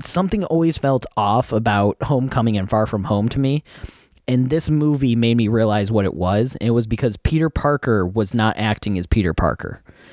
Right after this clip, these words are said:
And in this movie, it was so exemplified in how much he is shown to be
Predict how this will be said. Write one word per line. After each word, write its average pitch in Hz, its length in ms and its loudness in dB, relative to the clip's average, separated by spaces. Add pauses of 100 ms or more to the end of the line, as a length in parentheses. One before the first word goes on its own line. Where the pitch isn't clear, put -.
(260)
And 120 140 0
in 113 140 2
this 143 220 0
movie, 143 720 0
it 104 180 0
was 110 160 0
so 147 520 0
exemplified 127 600 0
in 98 100 -4
how 117 240 2
much 107 460 2
he 107 260 0
is 98 340 -2
shown 117 400 0
to 104 80 -8
be 104 480 0